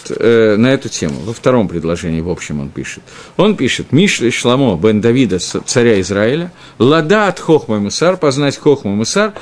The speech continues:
вылавин им ребия, и п-, и понять, э, пути бины». В этом месте он пишет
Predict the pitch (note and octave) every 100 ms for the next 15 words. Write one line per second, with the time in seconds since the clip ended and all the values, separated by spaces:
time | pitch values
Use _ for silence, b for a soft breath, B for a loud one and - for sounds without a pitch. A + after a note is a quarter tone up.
0 | B B C3 C#3+ B2+ F3+ F#3 C#3+ C#3 A#2+
1 | D#2+ A#1+ - B B C3 C#3 - - C3
2 | C#3+ C3+ - C3 E3+ G#3 G#3 - - -
3 | G2 A2 - B2 - F3 A2 C3 C3 F#2
4 | - - _ B B B B B A2+ A#3
5 | B3 F#3+ F#3+ - E3+ D#3 C#3+ C#3 - -
6 | -